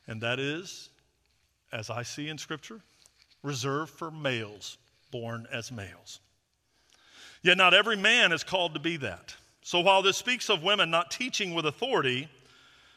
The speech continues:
and I don't necessarily bel-, mean, I don't even think that bem-, it has anything to do with classroom Bible studies. You're gonna have a hard time finding Sunday school class in Scripture under that term. I don't think that has to do with a home Bible study group.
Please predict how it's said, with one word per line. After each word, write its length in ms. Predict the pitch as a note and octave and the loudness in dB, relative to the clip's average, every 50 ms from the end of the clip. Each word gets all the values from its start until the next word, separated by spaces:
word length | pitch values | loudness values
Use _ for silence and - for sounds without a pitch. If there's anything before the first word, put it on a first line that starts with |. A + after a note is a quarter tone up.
| _ _ _ - - - - _ | _ _ _ -20 -20 -20 -8 _
and 100 | D4 - | -2 0
I 60 | - | 0
don't 160 | F#4+ F#4 A#3+ | 0 0 0
necessarily 560 | G#3 G3+ - - F3+ - - G3 F#3 E3+ D#3+ C#3+ | 0 -2 -2 0 -2 -2 0 0 0 0 -2 -2
bel-, 160 | D3+ D3 D#3+ | -4 -8 -8
mean, 640 | E3+ D#3+ D#3+ E3 E3+ E3+ - - - E3 - - - F3+ - | -6 -4 -4 -4 -4 -6 -12 -16 -20 -20 -20 -18 -12 -6 -4
I 60 | G#3 | -4
don't 100 | F4 D#4+ | -4 -4
even 80 | D3+ | -8
think 220 | C3+ - D#3 C#3+ C#3 | -6 -6 -8 -4 -4
that 120 | D#3+ D#3 | -4 -4
bem-, 200 | D3 D3+ D3+ D3 _ - | -4 -12 -12 -12 _ -18
it 280 | D#3+ E3 G3 D#3+ - | -18 -14 -14 -8 -6
has 200 | - E3+ E3 C#3 - | -4 -4 -2 -4 -4
anything 280 | G#3 G#3 G3+ F#3+ F#3 E3 | -4 -4 -4 -4 -4 -4
to 60 | D#3 | -6
do 200 | D3+ F#3 G3 G3+ | -6 -6 -8 -6
with 160 | D#3 C3 - | -8 -10 -10
classroom 720 | - - - F3 E3+ - - - D3+ C#3 C3+ B2+ B2 B2+ B2 | -10 -4 -2 -2 -2 -2 -6 -8 -6 -6 -6 -6 -6 -6 -4
Bible 240 | B2 C3+ D#3+ - | -4 -4 -4 -4
studies. 600 | - - - - - - _ - - - - - _ _ _ _ _ _ _ _ _ _ _ _ _ _ _ _ _ _ _ _ _ _ _ _ _ _ _ | -8 -10 -12 -14 -16 -18 _ -20 -20 -20 -20 -20 _ _ _ _ _ _ _ _ _ _ _ _ _ _ _ _ _ _ _ _ _ _ _ _ _ _ _
You're 80 | B2 | -16
gonna 160 | B2+ B2 A#2 A2+ | -14 -12 -12 -10
have 160 | G2+ B2+ B2 | -10 -10 -10
a 60 | A2 | -6
hard 180 | A#2 B2+ A#2+ A#2 | -8 -8 -8 -6
time 200 | - C3 A#2+ A#2 | -6 -6 -6 -6
finding 280 | - A#2+ A#2 A#2 A2 | -10 -10 -10 -10 -12
Sunday 220 | - - C3+ C3 A#2 | -10 -10 -10 -10 -10
school 180 | - - A2+ | -12 -14 -16
class 340 | G2+ - A2+ G#2+ G#2+ - - | -14 -12 -12 -12 -12 -12 -16
in 60 | B2 | -16
Scripture 480 | - - - B2 - - A2+ G#2+ G#2+ A2 | -16 -12 -14 -14 -14 -12 -14 -12 -12 -12
under 160 | A2 A2+ A2 | -12 -12 -12
that 200 | G#2 G#2+ G#2+ _ | -12 -12 -12 _
term. 320 | - - E3+ D3 C3 C3 B2+ _ _ _ _ _ _ _ _ _ _ _ _ _ _ _ _ _ _ _ _ _ _ _ _ | -14 -12 -12 -12 -12 -14 -16 _ _ _ _ _ _ _ _ _ _ _ _ _ _ _ _ _ _ _ _ _ _ _ _
I 100 | - D#3+ | 2 2
don't 160 | F#3 G3 E3+ | 2 2 2
think 160 | - F3+ E3+ - | 0 0 2 2
that 120 | F3 D#3+ | 2 2
has 280 | D3+ D#3 E3 E3 D#3 - | 4 4 2 2 2 -4
to 100 | - E3 | -8 -8
do 340 | D3 C#3 D#3 D#3+ D#3+ E3 E3 | -6 -2 -2 0 0 0 -2
with 140 | D#3 D3+ D3+ | -2 -2 -2
a 60 | D3 | -2
home 200 | E3 F3+ F3 F3 | -2 -4 -6 -4
Bible 220 | E3 E3+ G3 F#3+ | -6 -6 -6 -8
study 240 | - - G#3 G3 G3 | -6 -6 -6 -6 -4
group. 400 | E3+ F#3+ G#3+ E4+ F4 D#4 _ | -6 -8 -8 -8 -10 -12 _